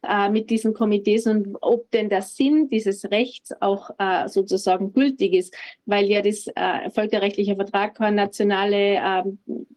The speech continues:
äh, Autorität besitzt, keine, keine nationale Legitimation besitzt. Die mu-, die müsste er ja erst bekommen bei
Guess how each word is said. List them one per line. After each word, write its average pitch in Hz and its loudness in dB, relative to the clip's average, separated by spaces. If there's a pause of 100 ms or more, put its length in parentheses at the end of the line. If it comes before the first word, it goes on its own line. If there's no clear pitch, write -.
(220)
äh, - -6
Autorität 202 0
besitzt, 202 -2
keine, 196 0
keine 196 0
nationale 190 2
Legitimation 202 0
besitzt. 180 -2 (320)
Die 254 4
mu-, 269 4
die 262 2
müsste 277 4
er 240 4
ja 233 4
erst 220 -2
bekommen 240 0
bei 202 2